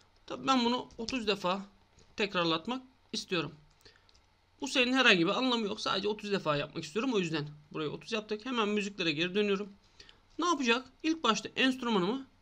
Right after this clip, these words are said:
belirleyeceğiz. Piyano olarak seçtik. Ardından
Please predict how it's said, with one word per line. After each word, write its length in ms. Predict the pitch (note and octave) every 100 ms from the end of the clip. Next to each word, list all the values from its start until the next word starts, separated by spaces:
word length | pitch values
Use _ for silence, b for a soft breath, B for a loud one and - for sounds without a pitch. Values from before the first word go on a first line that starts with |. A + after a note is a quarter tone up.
| _ -
belirleyeceğiz. 580 | B3 A3+ F#3+ D#3 F#3+ -
Piyano 260 | B3+ A#3
olarak 400 | F3+ D#3 A3 A3+ - _ _ _
seçtik. 460 | - A#3+ - - - B B B B B _
Ardından 600 | - C#4+ D4 C#4+ C#4 D4